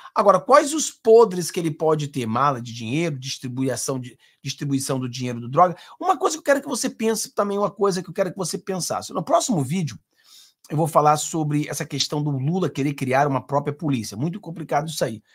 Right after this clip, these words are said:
Mas eu quero que você pense uma coisa. Os Estados Unidos condenou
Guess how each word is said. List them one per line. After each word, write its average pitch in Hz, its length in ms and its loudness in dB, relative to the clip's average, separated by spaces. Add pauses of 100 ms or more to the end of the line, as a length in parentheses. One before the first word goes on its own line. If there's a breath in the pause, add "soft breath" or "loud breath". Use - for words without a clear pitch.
(320 soft breath)
Mas 247 140 6
eu 262 60 -2
quero 285 160 2
que - 60 -12
você 269 200 -4
pense 233 280 -4
uma 247 140 0
coisa. 143 380 -2 (340 soft breath)
Os 381 180 0
Estados 277 460 4
Unidos 165 400 0 (160)
condenou 160 760 0